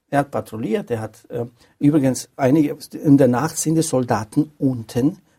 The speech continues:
und da gibt es, sie patrouillieren oder es gibt eine Grube, habe ich gesagt,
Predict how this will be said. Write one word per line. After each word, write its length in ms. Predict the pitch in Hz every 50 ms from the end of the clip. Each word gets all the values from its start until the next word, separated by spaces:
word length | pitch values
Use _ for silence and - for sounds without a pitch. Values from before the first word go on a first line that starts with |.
| _ _ -
und 100 | 139 139
da 60 | 147
gibt 220 | 131 151 139 -
es, 140 | 151 127 -
sie 100 | - 151
patrouillieren 600 | - - 127 123 - - 123 120 143 151 175 190 -
oder 180 | - 139 139 156
es 120 | 151 151
gibt 180 | - 165 160 -
eine 160 | 147 147 139
Grube, 440 | 127 - 113 113 107 - 143 165 160
habe 140 | - 131 127
ich 60 | 120
gesagt, 280 | 120 110 131 143 143